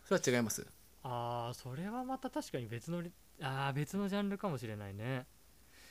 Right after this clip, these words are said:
Speaker 2: なんか、す-、お互いの価値観的なところは、まあ、
Speaker 1: うん。
Speaker 2: めちゃくちゃ大事だし、まあ、それがある、合ってる前提の話ではあるんだけども、
Speaker 1: うん。
Speaker 2: そこはちょっと多少お互いの歩み寄りで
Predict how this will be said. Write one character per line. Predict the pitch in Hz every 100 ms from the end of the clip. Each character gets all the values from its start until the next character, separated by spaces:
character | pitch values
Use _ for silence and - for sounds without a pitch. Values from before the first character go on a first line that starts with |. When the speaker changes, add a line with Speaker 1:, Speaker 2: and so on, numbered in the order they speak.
| - - - -
Speaker 2:
な | 202
ん |
か、 | - 147
す-、 | - - - - -
お |
互 | - 214 294
い |
の | 311
価 | - 262
値 | -
観 | - 302 277
的 | 320 277
な | 302
と | -
こ | - 254
ろ | 247
は、 | 143 120 - -
ま | 135
あ、 |
Speaker 1:
う |
ん。 |
Speaker 2:
め | 120
ち | -
ゃ | 165
く | -
ち | 175
ゃ |
大 | 165 175 170 165
事 | 156 170
だ | 147
し、 | - 110 113
ま | 120
あ、 |
そ | -
れ | 185
が | 185 151
あ | 139
る、 | 160 - -
合 |
っ | 147
て | -
る | 214 269
前 | 302
提 | 147
の | 123
話 | 131 127
で | 120
は |
あ | 110
る |
ん | 113
だ | 101
け |
ど | 104
も、 | 104 104 98
Speaker 1:
う | -
ん。 | 117 101 - - - - - - - - -
Speaker 2:
そ | -
こ | 233
は | 254
ち | -
ょ | 262
っ |
と | -
多 | 131 147
少 | 170 156
お | 131
互 | 165 160 160
い |
の | 151
歩 | 139 170 185
み | 180
寄 | 185 180
り | 180
で | 175 170